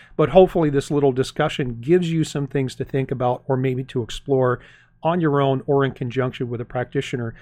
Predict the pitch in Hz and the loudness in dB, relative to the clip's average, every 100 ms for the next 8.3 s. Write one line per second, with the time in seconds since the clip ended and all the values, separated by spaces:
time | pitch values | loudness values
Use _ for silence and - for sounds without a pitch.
0 | - - - 135 131 123 117 147 127 - | -20 -6 -2 -2 -2 -4 -2 -2 -2 -2
1 | 139 131 123 123 127 - 110 127 120 - | -4 -2 -2 -4 -6 -8 -6 -4 -4 -6
2 | - - 143 151 220 208 190 165 147 147 | -6 0 0 2 2 4 2 2 -2 -4
3 | 151 127 143 147 - - 123 117 - - | -4 -4 0 -2 -2 -4 -4 -6 -16 -20
4 | - _ _ _ _ _ _ - 143 139 | -20 _ _ _ _ _ _ 0 2 4
5 | 156 151 147 139 131 - 131 - 139 - | 2 4 4 2 0 -2 -2 -2 -4 -4
6 | 123 123 - 117 160 175 143 127 123 - | -4 -4 -6 -4 -2 0 0 -2 -4 -4
7 | 135 - 127 127 131 127 127 123 123 117 | -4 -2 -4 -2 -2 -2 -4 -6 -6 -8
8 | 110 - | -8 -14